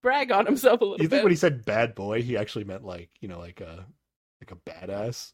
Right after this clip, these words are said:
Speaker 2: <laughs> kind of, like,
Speaker 1: <laughs>
Speaker 2: meaning?
Speaker 1: Or, or just, like, you know, like,
Speaker 2: What?
Speaker 1: one of those aloof bad boys or something. I don't know. <laughs>
Speaker 2: I thought, see, like, to me,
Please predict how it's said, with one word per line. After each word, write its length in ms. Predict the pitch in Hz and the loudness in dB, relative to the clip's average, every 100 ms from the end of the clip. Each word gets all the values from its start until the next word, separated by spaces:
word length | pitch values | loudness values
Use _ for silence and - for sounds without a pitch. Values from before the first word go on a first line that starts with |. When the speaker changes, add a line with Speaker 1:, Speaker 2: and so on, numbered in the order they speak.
| _ | _
Speaker 2:
<laughs> 120 | _ | _
kind 300 | - - 170 - 220 | -8 0 0 0 -2
of, 260 | 240 311 294 | -2 0 4
like, 200 | - 392 427 440 | 4 10 10 10
Speaker 1:
<laughs> 200 | 427 453 | 8 4
Speaker 2:
meaning? 560 | 294 277 - 381 254 262 539 - - 466 - - | 4 4 4 4 2 0 -4 -6 -4 -4 -4 -6
Speaker 1:
Or, 460 | 349 - 320 403 381 427 - - - _ - | -4 2 2 4 4 2 -4 -18 -18 _ 4
or 160 | 415 | 4
just, 220 | 403 403 381 | 6 0 2
like, 320 | 349 381 - | 2 2 4
you 120 | 403 | 4
know, 300 | 269 247 185 | 6 6 8
like, 120 | 156 | 6
Speaker 2:
What? 300 | 139 165 381 - - - - | 6 2 0 -4 -18 -16 -2
Speaker 1:
one 180 | 254 247 | 2 2
of 100 | 240 | 4
those 220 | 277 254 | 2 4
aloof 420 | 262 254 262 247 | 4 4 0 -2
bad 380 | 202 226 262 220 | 2 4 4 2
boys 460 | 190 190 175 185 196 | 2 4 4 2 0
or 120 | 190 | 0
something. 380 | 208 180 180 175 | 0 -4 -4 -4
I 180 | - 330 | -2 -2
don't 200 | 202 - | -4 -2
know. 500 | - - - 294 - _ _ _ - | -4 -2 -4 -4 -6 _ _ _ -20
<laughs> 460 | 196 _ - - | -20 _ -20 -8
Speaker 2:
I 80 | - | -6
thought, 300 | - 156 147 - | 0 2 2 -2
see, 160 | - 165 | 2 4
like, 200 | 160 156 | 4 2
to 100 | 165 | 2
me, 180 | 165 | 2